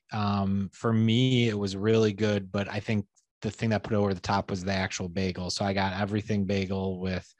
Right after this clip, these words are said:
just egg and cheese again, and the bagel was phenomenal. It was so good. Uh, it was, like, soft, a little bit of chew to it. Um,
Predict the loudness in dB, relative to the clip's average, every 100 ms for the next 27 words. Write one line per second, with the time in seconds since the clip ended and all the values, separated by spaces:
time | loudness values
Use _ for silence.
0 | -20 -20 _ -6 -2 0 0 0 0 0
1 | 0 0 0 -2 -2 -4 -4 -2 -2 -4
2 | -2 0 0 0 -2 -2 -4 -6 -4 -2
3 | -2 -2 -2 -4 -6 -8 -10 -8 -8 -8
4 | -8 -6 -6 -4 -2 0 0 0 0 -2
5 | -6 _ -20 -20 _ -8 -4 -4 -6 -8
6 | -8 -6 -4 0 4 4 4 0 _ -12
7 | -4 0 0 2 0 0 -2 0 2 2
8 | 4 2 0 -4 -12 -6 -4 -2 -2 -2